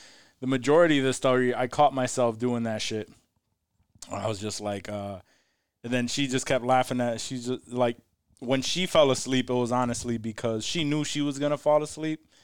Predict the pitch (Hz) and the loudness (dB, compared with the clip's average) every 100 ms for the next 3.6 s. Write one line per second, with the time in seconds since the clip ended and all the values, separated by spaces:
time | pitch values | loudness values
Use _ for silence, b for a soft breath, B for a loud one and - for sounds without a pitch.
0 | b b 110 113 127 - 143 151 160 _ | b b -6 -2 -2 -2 -2 -2 -6 _
1 | _ _ _ _ _ _ _ _ 117 - | _ _ _ _ _ _ _ _ -6 -2
2 | 127 120 127 123 131 131 135 139 131 _ | -2 -2 0 -2 2 2 2 0 -4 _
3 | _ 131 131 123 120 | _ -6 -4 -2 -4